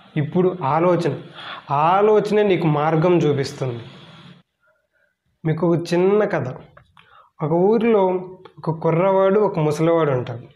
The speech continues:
వీళ్ళు, వీళ్ళు వెళ్ళాల్సిన గమ్యం ఒకటే. వీళ్ళు గమ్యాన్ని మొదలు పెడతారు. వీళ్ళ గమ్యం ఏంటి అంటే ఒక వంద మెట్లు ఎక్కటం.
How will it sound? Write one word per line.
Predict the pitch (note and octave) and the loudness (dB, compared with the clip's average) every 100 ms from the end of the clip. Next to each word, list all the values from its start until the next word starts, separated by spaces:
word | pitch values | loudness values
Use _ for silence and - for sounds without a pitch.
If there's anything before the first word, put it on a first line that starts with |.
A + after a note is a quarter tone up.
| _ _ _ - - - D#3 | _ _ _ -20 -20 -8 0
వీళ్ళు, | E3+ F#3 F3+ F#3 F#3 | 2 2 2 0 0
వీళ్ళు | F3+ F3+ | 0 2
వెళ్ళాల్సిన | E3 F3+ A3 A#3+ A#3+ A#3 | 2 4 4 2 2 2
గమ్యం | F3 D3+ D#3+ A3 A#3 | 0 0 2 4 4
ఒకటే. | G#3+ E3+ D#3+ - - - _ _ - - - - - - _ _ _ - - - - _ E3 | 4 2 0 -4 -8 -20 _ _ -20 -20 -20 -20 -20 -20 _ _ _ -20 -20 -20 -20 _ -2
వీళ్ళు | F#3 D#3+ | 0 2
గమ్యాన్ని | F3+ G#3 A#3 A#3 A#3 | 2 2 4 4 4
మొదలు | F#3 E3+ F#3 | 2 4 4
పెడతారు. | F3 E3 - B2 - - _ - | 4 2 0 -4 -6 -20 _ 0
వీళ్ళ | G3 E3 F3+ | 2 2 2
గమ్యం | F#3+ G3+ F#3+ | 2 4 4
ఏంటి | F#3 F#3 | 4 4
అంటే | F3+ G3 | 4 2
ఒక | G#3+ | 2
వంద | F#3+ D#3+ D#3 | 2 2 2
మెట్లు | D#3 D3+ D3 F3+ | 2 2 2 -2
ఎక్కటం. | C3+ C#3 | -2 -8